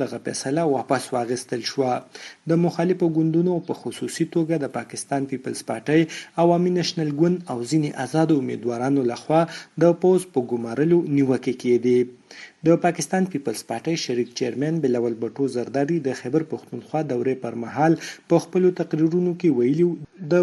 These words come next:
پولینګ سټیشنو دننه د پوز ګمارل د ټاکنو نتیجې بدلولی شي او که داسې وشو، نو دا به هم الیکشن نه، بلکې سلیکشن وي. د الیکشن کمیشن خیبر پښتونخوا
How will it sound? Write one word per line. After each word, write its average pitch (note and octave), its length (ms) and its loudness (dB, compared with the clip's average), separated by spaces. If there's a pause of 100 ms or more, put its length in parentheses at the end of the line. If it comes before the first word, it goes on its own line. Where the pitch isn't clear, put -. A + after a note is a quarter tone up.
(100)
پولینګ F3 260 4
سټیشنو F3 500 0
دننه C#3 320 -2 (120)
د C#3 180 -2
پوز D3+ 300 2
ګمارل B2 440 0 (140)
د D3+ 180 2
ټاکنو D3+ 400 0
نتیجې B2 540 -4
بدلولی A#2+ 560 4
شي C3 180 0 (320)
او B2+ 60 -2 (100)
که B2 160 -4
داسې B2+ 200 -4 (100)
وشو، F3 260 4 (400)
نو E3+ 160 4
دا F#3 40 6 (100)
به D3 100 0
هم F#3 240 0
الیکشن C#3+ 500 -2
نه، F#3 80 2 (200)
بلکې C3+ 220 -2 (100)
سلیکشن B2 580 -2
وي. B2+ 160 2 (480)
د E3+ 140 6
الیکشن F3+ 380 0
کمیشن F3 440 0
خیبر B2 300 -4
پښتونخوا B2 440 -8